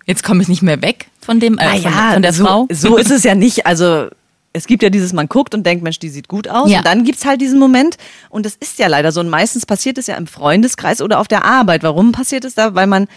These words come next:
Speaker 2: sowieso mit Leuten zusammenkommt,
Speaker 1: Ja.
Speaker 2: die ja schon ähnliche Interessen haben, die ähnlich ticken wie jemand.
Speaker 1: Ja.
Speaker 2: Und wenn du dann so nah mit jemandem zusammenarbeitest, kann es doch mal passieren, dass man so den Geiste, äh, den Bruder im Geiste oder die Schwester im Geiste findet.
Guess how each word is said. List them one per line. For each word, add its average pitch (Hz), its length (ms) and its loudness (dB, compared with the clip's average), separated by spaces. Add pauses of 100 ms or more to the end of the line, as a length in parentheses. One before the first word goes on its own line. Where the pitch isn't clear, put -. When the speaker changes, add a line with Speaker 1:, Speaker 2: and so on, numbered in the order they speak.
(140)
Speaker 2:
sowieso 190 440 0
mit 254 160 2
Leuten 165 240 0
zusammenkommt, 196 400 0
Speaker 1:
Ja. 233 40 0
Speaker 2:
die 214 80 -2
ja 220 120 2
schon 247 120 -2
ähnliche 240 360 -4
Interessen 226 520 -2
haben, 147 140 0
die 170 160 -2
ähnlich 220 300 0
ticken 294 360 0
wie 170 80 -4
jemand. 165 360 -2
Speaker 1:
Ja. 175 380 -10
Speaker 2:
Und 226 100 2
wenn 254 140 2
du 277 80 -4
dann 285 260 0
so 302 160 -6
nah 285 260 0
mit 330 160 -8
jemandem 254 240 -8
zusammenarbeitest, 196 1000 -2 (360)
kann 277 280 0
es 302 140 -2
doch 247 140 -2
mal 226 160 2
passieren, 247 480 -4
dass 226 160 -8
man 196 300 -2
so 190 200 -6
den 190 200 -6
Geiste, 202 680 0 (300)
äh, 180 160 0
den 180 120 0
Bruder 220 360 0
im 175 120 0
Geiste 202 440 0
oder 156 140 2
die 156 60 -6
Schwester 196 340 -4
im 196 80 0
Geiste 175 340 0
findet. 226 320 2